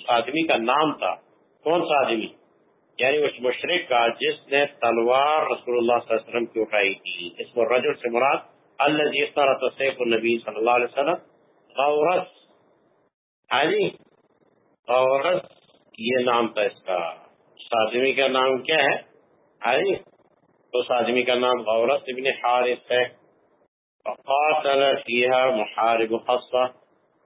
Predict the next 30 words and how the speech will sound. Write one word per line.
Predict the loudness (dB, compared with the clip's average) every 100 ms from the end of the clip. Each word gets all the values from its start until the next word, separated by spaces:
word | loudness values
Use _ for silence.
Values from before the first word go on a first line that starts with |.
| _ _ _ _ _ _ _ _ _ _ _ _ _ -8
اسی | -6 -4 -4 0
غزوہ | 0 0 0 0
میں | 2 2
رسول |
اللہ | 2
صلی | 0 0
اللہ | -2
علیہ | 0 -4
وسلم |
نے | 0 -2
قتال | -2 -2 0 0
کیا، | 0 0 2 0 -4 _ _ _ _ _ -4
ہاں | -2
جی، | 0
بنی | 0 0 2
محارب | 0 2 2 2 0 -2
خصة | -2 0 -4 -2
کے | -4
ساتھ۔ | 0 -2 -2 _ _ _
اور | -6 -2 0 0
ابو | 2 0 0 -2
زبیر | -2 -2 0 0 0
فرماتے | -2 0 -2 0 0
ہیں | 0
حضرت | 0 -2 -4 0
جابر | 0 0 -4
سے، | -4 -6
"كنا | -2 -2 0
مع | 2 0
النبي | 0 0 -2